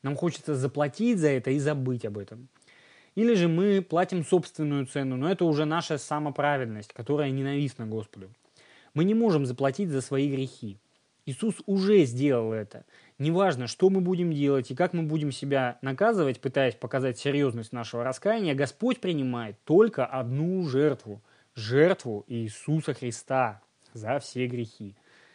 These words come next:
Смотрите на Иисуса. Примите Его жертву за все ваши грехи и задумайтесь, чего это стоило Ему.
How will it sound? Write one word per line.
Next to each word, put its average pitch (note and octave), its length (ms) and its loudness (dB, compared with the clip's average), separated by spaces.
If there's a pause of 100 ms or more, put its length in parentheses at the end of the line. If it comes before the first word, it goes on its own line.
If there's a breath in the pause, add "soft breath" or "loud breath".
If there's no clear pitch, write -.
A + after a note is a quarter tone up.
(140 soft breath)
Смотрите E3 500 -2
на D3 400 -4
Иисуса. C3+ 800 -8 (540 soft breath)
Примите D#3 580 -2
Его C#3 640 2
жертву C3 480 -2
за A2 140 -6
все C#3+ 300 -6
ваши C#3+ 340 -2
грехи B2 500 -4
и C#3 40 0
задумайтесь, B2+ 720 -2 (1160 soft breath)
чего D3+ 580 2
это D3+ 240 -2
стоило D#3 540 0
Ему. B2+ 580 -4